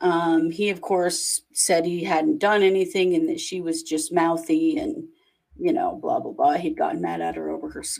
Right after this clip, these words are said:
her report card. Um, at that time, he also admitted to the police that he had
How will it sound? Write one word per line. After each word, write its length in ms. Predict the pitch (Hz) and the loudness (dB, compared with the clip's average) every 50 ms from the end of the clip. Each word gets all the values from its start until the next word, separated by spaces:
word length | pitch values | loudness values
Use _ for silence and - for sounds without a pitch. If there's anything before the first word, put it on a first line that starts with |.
| - - | -12 -10
her 140 | 170 156 143 | -10 -10 -10
report 400 | 156 160 - - 208 190 - - | -10 -8 -6 -4 -4 -4 -4 -2
card. 460 | 202 190 180 175 170 165 160 165 160 - _ _ _ _ _ _ _ _ _ _ _ _ _ _ _ _ _ _ _ _ _ - | 0 2 2 4 2 0 -2 -4 -8 -16 _ _ _ _ _ _ _ _ _ _ _ _ _ _ _ _ _ _ _ _ _ 0
Um, 640 | 175 170 170 165 160 147 139 135 117 - - - - - _ _ _ _ _ _ - 190 | 0 2 4 2 2 2 0 -2 -4 -6 -10 -12 -12 -16 _ _ _ _ _ _ 0 0
at 120 | 202 196 - | 2 4 4
that 180 | 220 - - | 4 4 2
time, 480 | - - - 359 359 320 - 220 214 208 | 0 4 8 8 10 10 8 6 2 -2
he 200 | 190 202 220 185 | -4 -4 -2 0
also 380 | 208 226 240 285 - - 269 247 | 2 2 2 2 0 -2 -2 -2
admitted 360 | 208 196 190 180 170 165 160 | -2 -2 -2 -4 -4 -4 -6
to 100 | - 160 | -8 -10
the 60 | 147 | -12
police 440 | - - 165 156 147 147 151 151 - | -10 -6 -2 0 0 0 0 -2 -2
that 160 | - 151 - | -4 -6 -8
he 320 | - - - 247 254 254 240 | -8 -10 -8 -6 -6 -6 -6
had 420 | 214 196 170 170 165 156 156 - | -4 0 2 2 2 2 0 -2